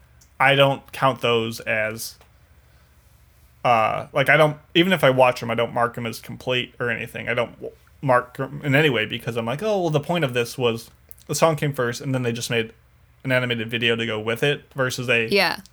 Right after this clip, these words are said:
Speaker 1: specifically animated piece of art that is from the get-go was intended to be standalone.
Speaker 2: Yeah, I would, that's what always confuses me when people, like, make a reference to Shelter being an anime.
Speaker 1: It's
Speaker 2: Um,
Speaker 1: like, yeah, it is
Speaker 2: yeah, it's, it's a music
Speaker 1: animated,
Speaker 2: video.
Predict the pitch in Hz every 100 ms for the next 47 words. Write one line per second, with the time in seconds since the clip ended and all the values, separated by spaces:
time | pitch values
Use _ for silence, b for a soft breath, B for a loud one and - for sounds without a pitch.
0 | _ - 156 143 151 143 131 131 123 127
1 | 120 117 113 110 110 - 120 - 117 -
2 | 113 110 - 117 110 - - _ _ _
3 | _ _ _ _ _ _ _ _ _ -
4 | - 160 156 147 135 127 120 120 117 117
5 | 117 110 110 113 - 113 107 107 107 107
6 | 107 - _ b b b b b 247 220
7 | - 233 294 247 285 370 359 - 233 247
8 | 233 202 190 185 196 196 180 175 180 170
9 | 165 160 - _ _ _ - 190 160 -
10 | 190 196 190 170 170 165 180 185 - 180
11 | 175 - 160 160 175 151 151 156 156 151
12 | 143 147 131 127 - - 202 _ _ b
13 | b b b b b b 165 175 165 156
14 | - 190 220 175 160 170 190 185 185 247
15 | 202 - 311 160 202 - 156 120 117 120
16 | 110 170